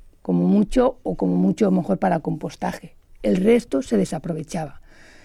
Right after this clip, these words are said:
Y se ha visto de que realmente los residuos es un problema medioambiental muy importante.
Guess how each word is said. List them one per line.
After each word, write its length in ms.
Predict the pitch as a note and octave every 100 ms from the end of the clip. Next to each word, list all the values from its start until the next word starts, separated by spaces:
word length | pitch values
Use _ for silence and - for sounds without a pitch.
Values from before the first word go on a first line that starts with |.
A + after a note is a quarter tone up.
| - - _ - -
Y 180 | F#3+
se 180 | F3 G#3+
ha 60 | F3+
visto 440 | G#3+ G3+ - A#3
de 160 | F3+ D3+
que 160 | F#3
realmente 600 | F3 E3+ F3+ F#3 A3 - - -
los 240 | G3+ E3+
residuos 460 | E3+ - G#3+ G#3 A3+
es 160 | -
un 120 | G3
problema 380 | F3+ E3+ E3 E3+
medioambiental 560 | E3 D#3 D#3 D#3+ D#3 E3+
muy 160 | E3+
importante. 600 | D#3+ - - - - -